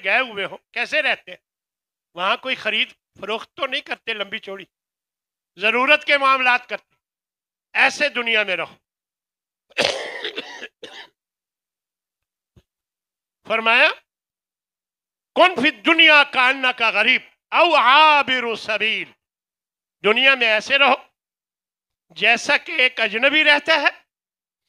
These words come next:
یا ایک مسافر رہتا ہے۔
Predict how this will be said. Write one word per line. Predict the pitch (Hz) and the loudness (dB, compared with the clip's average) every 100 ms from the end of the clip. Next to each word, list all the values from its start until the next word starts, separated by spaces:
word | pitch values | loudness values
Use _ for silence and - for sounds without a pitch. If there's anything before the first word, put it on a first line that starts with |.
| _ | _
یا | 202 262 | 0 0
ایک | 294 320 311 339 285 | 0 0 0 -2 -6
مسافر | 247 240 - 269 285 269 - 381 339 | -10 -10 -6 -2 0 0 0 0 2
رہتا | 294 202 - | 0 0 -2
ہے۔ | 208 | -4